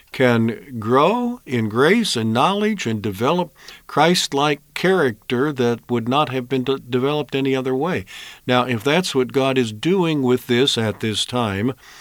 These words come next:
and he's not done with that process yet, then we have to be patient in praying, "Lord, heal my marriage. Lord, mend my marriage. Lord,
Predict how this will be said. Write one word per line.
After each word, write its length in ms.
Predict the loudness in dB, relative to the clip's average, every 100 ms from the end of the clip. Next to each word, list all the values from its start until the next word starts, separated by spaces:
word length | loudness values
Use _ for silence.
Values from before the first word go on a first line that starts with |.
| -18 -2
and 200 | 0 4
he's 200 | 2 2
not 300 | 0 0 0
done 420 | 2 4 2 2
with 180 | -2 -2
that 240 | 0 -2 -2
process 640 | -2 -2 0 2 2 0
yet, 420 | 0 0 0 -6 -14 -20 -20 -8 2
then 240 | 4 4
we 160 | 4 4
have 260 | 2 0
to 80 | -2
be 140 | 0
patient 680 | 0 0 0 0 -2 -4 -4
in 140 | -4 -4
praying, 400 | -2 0 0 0
"Lord, 340 | 0 0 -2 -8 -20 -10
heal 400 | -2 2 2 2
my 220 | 2 2
marriage. 500 | 4 4 2 -2 -4
Lord, 380 | -2 0 0 -2 -10 -20 -20 _
mend 440 | 0 4 4 2 2
my 180 | 2 4
marriage. 640 | 4 4 2 -2 -4 -4
Lord, 340 | 0 0 0